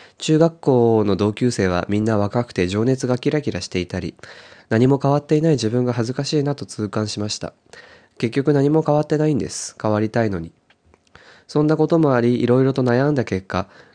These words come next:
気持ちをひた隠しにして過ごすのをやめようと決めました。五年弱口に出さなかったことを、ようやく彼にこの気持ちをちゃんと直接会って伝えようと決心していたのです。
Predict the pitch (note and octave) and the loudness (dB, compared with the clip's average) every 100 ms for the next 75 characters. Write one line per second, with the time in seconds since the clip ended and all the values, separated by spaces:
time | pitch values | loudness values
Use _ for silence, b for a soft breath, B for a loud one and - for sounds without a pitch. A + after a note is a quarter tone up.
0 | - A#2+ C#3 C#3+ D3+ D3+ - D3+ D3+ - | -4 0 0 2 0 0 -2 -2 -2 -2
1 | - D3 D3 - D3+ D3+ C#3+ C#3+ A#2+ F#2 | -4 -4 -4 -4 -4 -2 -2 -2 -2 -2
2 | F2 G2 B2+ D#3+ - F#2+ F#2+ F#2+ G2 - | -2 -2 0 0 -2 -4 -4 -2 -4 -6
3 | F2+ - - b b b b b - A2 | -12 -14 -20 b b b b b 0 2
4 | A#2 A#2+ B2+ B2 G2+ - C3 B2+ B2+ D3 | 4 2 0 -2 -6 -4 -2 0 0 -2
5 | D3 G#2+ G#2 F#2 - - A#2 - - A#2+ | -2 -2 -4 -6 -6 -4 -2 -2 -4 0
6 | D3 D3+ - D#3+ C3+ F2+ D2 - A#2+ C3 | 0 0 -2 -2 0 -4 -8 -8 -4 -2
7 | C3+ C#3+ C#3+ D3 C#3+ C#3 C#3 C#3+ - B2+ | 0 -2 0 0 0 -2 -2 -4 -6 -6
8 | - C3 B2+ C#3 - G#2+ - C3+ C#3+ D#3 | -6 -2 0 -2 -2 -6 -4 -4 -2 -2
9 | D3+ F#2+ - C#3+ - B2+ G#2 F2+ F2 F2 | -4 -6 -6 -6 -2 -2 -2 -6 -6 -8
10 | D#2+ D#2 - | -8 -12 -16